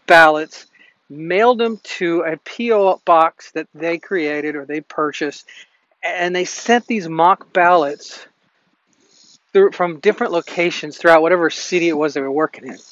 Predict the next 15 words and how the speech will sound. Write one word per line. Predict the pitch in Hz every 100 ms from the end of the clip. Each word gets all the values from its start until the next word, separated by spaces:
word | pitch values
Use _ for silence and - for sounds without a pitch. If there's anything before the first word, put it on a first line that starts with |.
| _ _ - - _ _ -
And | 175 180
what | 190 233
I | 190
shared | - 226 214
in | 196
that | 175 190
story | - 190 175
and |
what | 165
that | 165
story | - 180 147
told | - 240 226
us | 175
is, | 156
one, | 170 240 208 175